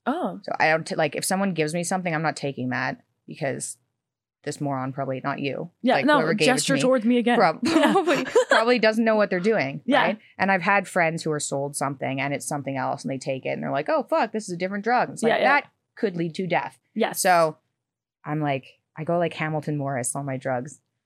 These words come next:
Speaker 2: And so I haven't really had
Speaker 1: That's
Speaker 2: bad
Speaker 1: interesting. Like, I like,
Speaker 2: experiences.
Speaker 1: I'm down for, like, weed, all weed things, edibles, mushrooms,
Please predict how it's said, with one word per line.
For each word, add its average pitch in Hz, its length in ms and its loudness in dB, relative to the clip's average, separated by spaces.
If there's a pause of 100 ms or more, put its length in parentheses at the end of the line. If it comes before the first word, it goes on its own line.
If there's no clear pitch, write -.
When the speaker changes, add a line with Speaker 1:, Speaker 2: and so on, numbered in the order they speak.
(540)
Speaker 2:
And 143 160 -6
so 139 160 -2
I 143 100 0
haven't 156 260 -2
really 147 200 -2
had 143 400 -6 (180)
Speaker 1:
That's 254 160 -4
Speaker 2:
bad 208 60 -4
Speaker 1:
interesting. 143 540 -2 (260)
Like, 247 140 2
I 240 120 2
like, 262 220 2
Speaker 2:
experiences. 143 340 -12 (140)
Speaker 1:
I'm 214 80 2
down 214 240 2
for, 233 80 -2
like, 180 240 -2 (160)
weed, 180 320 -6 (280)
all 196 140 2
weed 175 220 -2
things, 170 420 -6 (460)
edibles, 180 500 -2 (220)
mushrooms, 175 640 -6